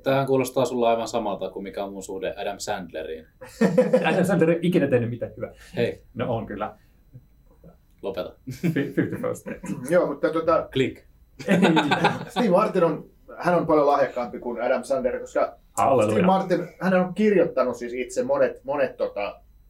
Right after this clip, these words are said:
Speaker 3: elokuvansa, ja hän on kirjoittanut, tai ollut luomassa tätä, ei ole ke-, kirjoittanut kaikkia jaksoja, mutta hän on tämän sarjan luoja, to-, toinen luoja ja on, on, on tota,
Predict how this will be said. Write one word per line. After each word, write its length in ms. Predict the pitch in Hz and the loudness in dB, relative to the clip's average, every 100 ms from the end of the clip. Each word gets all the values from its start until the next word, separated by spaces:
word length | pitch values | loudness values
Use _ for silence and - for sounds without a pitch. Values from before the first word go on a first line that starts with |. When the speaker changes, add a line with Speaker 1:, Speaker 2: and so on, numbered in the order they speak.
| _ _ _ _ _ 123 | _ _ _ _ _ 0
Speaker 3:
elokuvansa, 680 | 139 143 147 139 156 143 - | 2 2 2 2 2 0 0
ja 60 | |
hän 100 | 147 | -4
on 60 | 143 | 0
kirjoittanut, 500 | 156 - - 117 - - - - _ _ | 0 0 0 -2 -2 -16 -20 -20 _ _
tai 120 | 135 | 0
ollut 360 | 135 147 147 139 | 2 2 0 4
luomassa 400 | 165 143 127 160 | 4 6 0 0
tätä, 280 | - 113 - _ _ _ | 2 2 -2 _ _ _
ei 120 | 139 139 | -2 -2
ole 100 | 135 | -2
ke-, 200 | - 127 | -8 -2
kirjoittanut 600 | 160 156 135 139 127 139 | 0 0 -4 -4 -4 0
kaikkia 320 | 151 131 117 | 0 2 0
jaksoja, 220 | 113 120 | 0 -6
mutta 160 | 110 139 | -4 -4
hän 100 | 131 | -2
on 60 | |
tämän 140 | 131 123 | -2 0
sarjan 300 | 127 120 120 | -2 -2 2
luoja, 320 | 127 120 - _ _ _ | 4 4 -2 _ _ _
to-, 140 | 139 - | -10 -4
toinen 300 | 139 131 120 | -2 0 4
luoja 240 | 127 113 | 4 4
ja 120 | 110 | 0
on, 160 | 113 110 | -2 -4
on, 140 | 117 113 | -12 -10
on 140 | 113 | -12
tota, 300 | - 110 - | -10 -10 -12